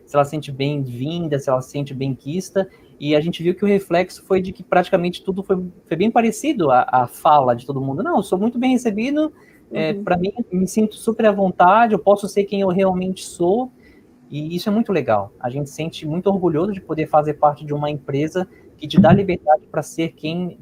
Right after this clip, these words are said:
Speaker 1: quem é, te dá liberdade pra expressar seu sentimento, e o respeito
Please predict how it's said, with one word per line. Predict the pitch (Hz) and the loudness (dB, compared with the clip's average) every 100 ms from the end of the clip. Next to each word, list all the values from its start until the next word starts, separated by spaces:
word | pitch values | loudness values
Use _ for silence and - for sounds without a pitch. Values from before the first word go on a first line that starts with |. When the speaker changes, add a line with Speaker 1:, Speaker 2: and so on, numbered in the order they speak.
| _ | _
Speaker 1:
quem | 175 165 | -6 -2
é, | 127 110 - - | 0 -2 -10 -20
te | - | -6
dá | 139 | -2
liberdade | 143 147 143 139 - | -2 2 2 2 0
pra | 151 | -4
expressar | 147 - 170 - 156 160 185 _ _ _ | -4 -4 -6 0 4 4 2 _ _ _
seu | - | -14
sentimento, | 139 139 139 123 131 175 - 170 | -8 -8 -6 -6 -4 -8 -4 -4
e | 151 | -2
o | |
respeito | 143 208 - _ 175 214 - 240 240 | 0 0 0 _ 2 2 -2 -4 -6